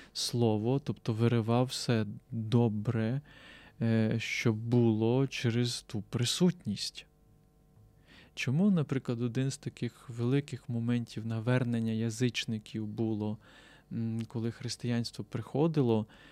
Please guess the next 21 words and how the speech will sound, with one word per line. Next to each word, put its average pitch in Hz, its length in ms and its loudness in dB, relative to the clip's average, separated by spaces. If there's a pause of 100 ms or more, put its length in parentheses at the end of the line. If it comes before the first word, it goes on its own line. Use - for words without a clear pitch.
(140)
Е, 113 220 0
тому 131 240 2
що 143 200 -4
вони 131 240 2
досвідчували 120 920 0
світло 127 800 2
Ісуса, 110 540 -4
свою 127 500 0
гідність, 131 840 -2 (100)
і 120 480 -2 (600)
дуже 123 380 -2
часто 127 760 -2
і, 120 180 -4
і - 400 -12 (220)
ми 123 160 2
чуємо, 135 460 0
коли 127 300 2
Ісус 127 480 -4 (440)
приходить, 131 800 2
то, 113 420 0
е, 110 760 -2